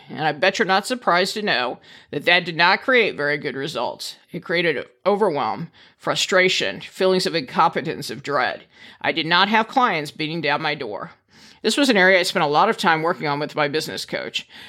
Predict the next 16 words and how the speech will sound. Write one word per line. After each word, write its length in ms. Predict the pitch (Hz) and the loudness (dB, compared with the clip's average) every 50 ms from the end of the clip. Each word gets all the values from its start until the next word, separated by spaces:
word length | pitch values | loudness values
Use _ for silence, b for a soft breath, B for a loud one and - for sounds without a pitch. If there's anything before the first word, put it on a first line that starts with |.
| B B | B B
And 80 | - 170 | 0 0
as 120 | 175 175 | 2 2
I 40 | 196 | 2
started 400 | 185 - - 240 254 285 330 - | 2 2 2 2 2 0 0 0
to 120 | - 220 | 0 0
reframe 540 | 151 131 165 175 214 214 - - 170 170 180 | 0 0 0 0 0 0 0 0 2 2 2
my 160 | 190 190 - | 2 0 0
thoughts 680 | 202 - 107 104 110 98 92 - - - - - - - b b b b b b b - | -2 0 0 0 0 0 0 -4 -6 -8 -8 -8 -10 -12 b b b b b b b -6
to 120 | - 156 | -6 -6
things 300 | 127 - 196 196 196 190 | -2 0 2 2 2 2
that 120 | - 156 - | 0 0 0
were 120 | 139 156 | 0 -2
more 420 | 143 143 147 156 170 185 196 202 | -2 -2 -2 0 2 4 4 4
productive, 680 | 196 - - 135 131 147 170 - - - 71 - 156 170 180 156 | 4 2 0 0 2 2 2 2 0 -4 -6 -6 -6 -8 -8 -6
such 300 | - - 190 170 170 - | -2 0 0 0 2 2
as, 440 | 135 104 101 101 95 135 - - | 2 2 2 2 0 -2 -4 -8